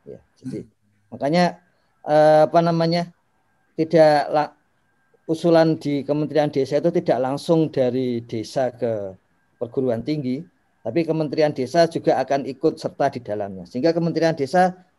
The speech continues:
Speaker 1: akan ikut bertanggung jawab. Ya. Kalau istilah sekarang kan begini, kalau sesuatu itu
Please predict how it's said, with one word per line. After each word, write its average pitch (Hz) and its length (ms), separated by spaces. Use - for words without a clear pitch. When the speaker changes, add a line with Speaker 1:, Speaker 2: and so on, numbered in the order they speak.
Speaker 1:
akan 160 240
ikut 185 160
bertanggung 147 400
jawab. 156 400
Ya. 85 240
Kalau 147 160
istilah 175 320
sekarang 190 400
kan 202 160
begini, 120 320
kalau 156 240
sesuatu 165 640
itu 170 160